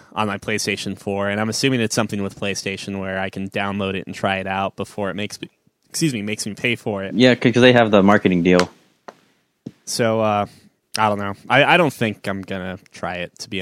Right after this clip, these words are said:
Speaker 2: Try,
Speaker 1: honest.
Speaker 2: try it out, Neil. It's
Speaker 1: He-,
Speaker 2: made by
Speaker 1: here's the th-,
Speaker 2: Bungle.
Speaker 1: uh, I, I would much rather take that time and spend it in something else, which is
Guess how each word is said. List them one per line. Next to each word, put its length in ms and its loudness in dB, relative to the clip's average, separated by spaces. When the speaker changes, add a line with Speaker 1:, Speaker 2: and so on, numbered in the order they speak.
Speaker 2:
Try, 180 4
Speaker 1:
honest. 320 -2
Speaker 2:
try 260 4
it 100 6
out, 240 6
Neil. 380 2
It's 160 -6
Speaker 1:
He-, 40 6
Speaker 2:
made 160 8
by 80 10
Speaker 1:
here's 120 4
the 60 10
th-, 40 10
Speaker 2:
Bungle. 420 6
Speaker 1:
uh, 380 0
I, 140 6
I 160 2
would 140 4
much 320 2
rather 380 4
take 180 -2
that 220 2
time 260 -4
and 140 -8
spend 400 -6
it 120 -6
in 120 -8
something 360 -10
else, 420 -12
which 180 -8
is 300 -6